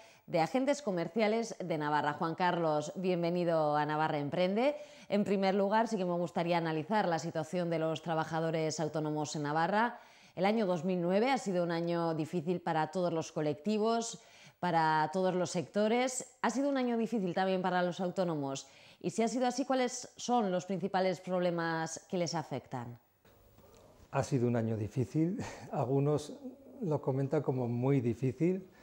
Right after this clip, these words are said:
Speaker 2: sobre todo los que ya se han ido al paro, los que han tenido que cerrar negocios. Eso ya lo comentan como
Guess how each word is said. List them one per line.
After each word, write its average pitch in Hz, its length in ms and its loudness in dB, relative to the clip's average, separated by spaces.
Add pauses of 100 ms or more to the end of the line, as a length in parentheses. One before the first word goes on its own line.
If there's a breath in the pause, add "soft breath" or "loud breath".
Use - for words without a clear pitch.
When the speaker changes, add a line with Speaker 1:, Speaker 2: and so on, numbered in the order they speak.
(240 loud breath)
Speaker 2:
sobre 117 220 0
todo 139 140 2
los 139 120 2
que 113 160 -2
ya 120 120 0
se 120 140 -4
han 113 80 -2
ido 113 160 0
al 104 100 -2
paro, 160 420 0
los 143 200 -2
que 135 100 0
han 131 100 0
tenido 139 260 0
que 135 100 2
cerrar 123 420 0
negocios. 120 720 -2 (580 loud breath)
Eso 135 220 -2
ya 117 140 2
lo 117 120 0
comentan 117 460 -2
como 110 400 -6